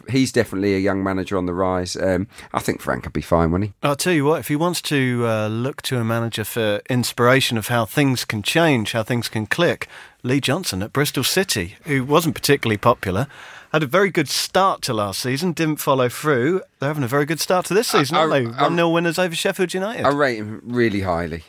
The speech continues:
Speaker 1: I, this is a guy that, li-, like you say, most clubs would have sacked him when, when Bristol City were having an absolute stinker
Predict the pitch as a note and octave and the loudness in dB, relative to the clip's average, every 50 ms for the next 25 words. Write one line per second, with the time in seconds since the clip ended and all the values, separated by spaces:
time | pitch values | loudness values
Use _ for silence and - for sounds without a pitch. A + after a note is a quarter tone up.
0 | - - - A#2+ A#2+ A2 A#2+ B2 B2+ B2+ B2+ D3 - C3+ A#2 A#2 B2 B2 - A#2+ | -8 0 0 0 0 0 -4 -6 -6 -4 -2 -2 -2 0 0 -2 -2 0 2 0
1 | A#2 A#2 A2+ G#2+ A2 B2 C3+ D3+ E3 D3+ C#3+ E3+ E3+ C#3 - - F3+ D3+ C#3 D3 | 2 2 2 0 -2 -4 -2 0 0 0 0 0 -2 -2 -2 0 0 0 2 2
2 | E3 F3+ G3+ G3 - - - - - C3+ A2+ - - C3+ A2+ A#2 - - - C#3+ | 2 2 0 0 -4 -8 -8 -2 0 0 0 0 -2 -2 -2 -2 -4 0 2 2
3 | C3 - - - - G2 G2 G2 G#2 G#2 G2+ G2+ G#2 - - A2 G#2 G2+ F#2+ A2+ | 2 0 -2 -4 -4 -2 0 0 0 0 0 -2 -4 -4 -2 -2 -2 0 0 -2
4 | - - - G2+ - - G#2+ D#2 F#2+ G2+ G#2 G2+ G2 G2 F#2+ G2 G2+ F#2 - - | -2 -2 -4 -4 -4 -2 -2 -2 2 2 2 2 2 0 -2 0 -2 -2 -2 -4
5 | - G#2 G2+ F#2+ - - - - - G#2 G2 G2+ F2+ - G#2+ F#2+ | -6 -4 -4 -4 -4 -6 -6 -2 0 0 0 0 -4 -6 -8 -8